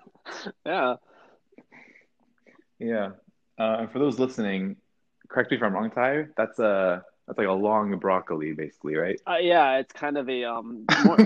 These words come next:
Speaker 1: <laughs>
Speaker 2: maybe closer to broccolini than broccoli even. It's a slightly bit,
Speaker 1: Yeah.
Speaker 2: bitter, um, yeah, originally in, from the Mediterranean. You, you won't
Speaker 1: Yeah.
Speaker 2: find it on your, um, cl-,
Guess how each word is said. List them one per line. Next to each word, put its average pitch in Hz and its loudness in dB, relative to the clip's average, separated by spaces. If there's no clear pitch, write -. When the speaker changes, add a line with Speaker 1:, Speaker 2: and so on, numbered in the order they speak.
Speaker 1:
<laughs> 214 -4
Speaker 2:
maybe 180 6
closer 147 0
to 139 0
broccolini 139 4
than 120 -4
broccoli 120 2
even. 113 -6
It's 139 -2
a 151 2
slightly 160 4
bit, 131 2
Speaker 1:
Yeah. - -8
Speaker 2:
bitter, 95 6
um, 113 -6
yeah, 120 -4
originally 123 0
in, 117 -4
from 120 -4
the 117 -4
Mediterranean. 113 -6
You, 147 6
you 165 6
won't 160 6
Speaker 1:
Yeah. 170 2
Speaker 2:
find 147 6
it 143 4
on 127 0
your, 120 -2
um, 113 -6
cl-, - -14